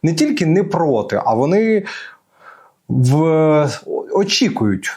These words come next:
не, не можу сказати слово вимагають, але очікують, що європейські країни, е, мають більше дбати про свою безпеку. Відповідно, європейські країни будуть відправляти миротворчий контингент військових до України.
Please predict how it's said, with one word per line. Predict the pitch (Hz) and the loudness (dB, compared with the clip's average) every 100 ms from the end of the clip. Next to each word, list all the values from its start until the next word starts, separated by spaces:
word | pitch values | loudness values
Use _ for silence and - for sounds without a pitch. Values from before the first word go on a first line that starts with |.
| - | -2
не, | 156 156 | -2 2
не | 185 | 2
можу | 208 151 | 2 0
сказати | 131 143 147 143 | -2 -2 0 -2
слово | - 135 120 | 0 0 0
вимагають, | 135 160 220 285 185 | 0 0 0 0 2
але | 147 147 - - | 0 0 -2 -2
очікують, | 160 156 - 277 294 170 135 | 0 0 0 0 2 0 2
що | - - - 160 123 104 | 0 -4 -2 0 0 2
європейські | 113 127 120 123 - - 95 | 0 0 -2 -2 -2 -4 -10
країни, | - 110 104 110 139 | -4 0 2 2 2
е, | 233 - - - - - 113 110 107 | 0 -2 -14 -18 -6 0 2 2 2
мають | 123 156 131 | 2 0 0
більше | 117 151 - | 0 0 0
дбати | 110 113 131 | -2 -2 -2
про | 101 107 | -6 -6
свою | - 120 | -2 0
безпеку. | 160 180 311 311 | 0 0 -2 0
Відповідно, | 151 151 160 165 151 | -2 2 2 2 0
європейські | 139 143 147 170 - 135 | 2 0 0 -2 0 -2
країни | - 160 196 131 | 0 2 2 2
будуть | 110 151 147 120 | 2 0 0 -4
відправляти | 101 120 120 147 143 | -4 -2 0 0 0
миротворчий | 123 143 147 156 147 147 | 0 0 0 -2 -2 -2
контингент | 139 127 120 131 151 196 190 | -2 -2 0 0 2 0 0
військових | 113 - 139 143 139 - | -2 -2 -2 0 0 -2
до | 107 131 | -2 0
України. | 131 123 - 139 143 92 95 | 0 -2 0 2 2 0 -4